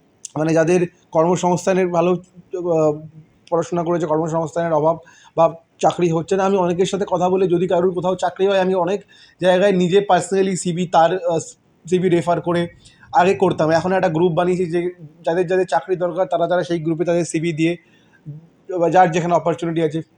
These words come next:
সেখান থেকে পাওয়া। এইগুলো আমাদের একটু একটু করে না চেষ্টা করতে হবে বিভিন্ন অ্যাঙ্গেলে, মানে সেটা, আহ, কর্মসংস্থানের দিকে অ্যাঙ্গেল হতে হবে, হতে পারে, রাস্তায় যারা ভিক্ষা করছে তাদের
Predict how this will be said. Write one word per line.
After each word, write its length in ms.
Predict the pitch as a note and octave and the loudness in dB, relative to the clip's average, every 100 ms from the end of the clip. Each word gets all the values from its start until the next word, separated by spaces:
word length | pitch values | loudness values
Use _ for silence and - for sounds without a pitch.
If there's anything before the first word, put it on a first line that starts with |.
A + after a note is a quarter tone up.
| _ | _
সেখান 220 | D#3 E3+ E3 | -6 -4 -4
থেকে 140 | E3+ | -6
পাওয়া। 320 | - C3+ A#2 | 0 0 0
এইগুলো 340 | C3+ F3 G#3+ A3+ | -2 -2 2 4
আমাদের 380 | F#3 G3 G#3+ | 4 2 2
একটু 240 | G3 F3+ G#3+ | 2 0 0
একটু 220 | G#3 G#3+ | 0 -2
করে 200 | A3 A#3+ | -2 0
না 100 | B3+ | 0
চেষ্টা 340 | - D#3+ - | -2 -4 -2
করতে 260 | D3+ D3+ D#3 | -4 -4 -2
হবে 100 | D3+ | -2
বিভিন্ন 300 | D#3+ F#3 F#3 | 0 -2 0
অ্যাঙ্গেলে, 380 | D#3 C#3+ C3 A#2+ _ _ - - - | 0 0 -2 -4 _ _ -20 -20 -6
মানে 140 | E3 F3+ | -4 0
সেটা, 400 | G3 G3+ G3 - _ - | 2 2 0 -4 _ -2
আহ, 420 | D#3 E3 E3 E3 - _ - | 2 6 6 2 -4 _ -2
কর্মসংস্থানের 760 | G3+ G3+ F3+ G3 F#3 G3 F#3 | 2 2 2 0 0 -2 -2
দিকে 160 | E3+ F#3+ | 0 0
অ্যাঙ্গেল 260 | F3 F#3 | 2 2
হতে 140 | F#3 F3+ | 2 2
হবে, 200 | F3 E3 - _ _ _ - | 2 0 -8 _ _ _ -4
হতে 140 | F3 | 0
পারে, 220 | F3 F3+ | 2 2
রাস্তায় 380 | E3 E3 D#3+ F3+ | 4 4 4 0
যারা 200 | F3 E3+ | 2 2
ভিক্ষা 280 | D3+ D#3 F3 | 0 0 -2
করছে 200 | E3 F3 | -2 -4
তাদের 300 | D#3 E3+ F3 | -2 -2 -2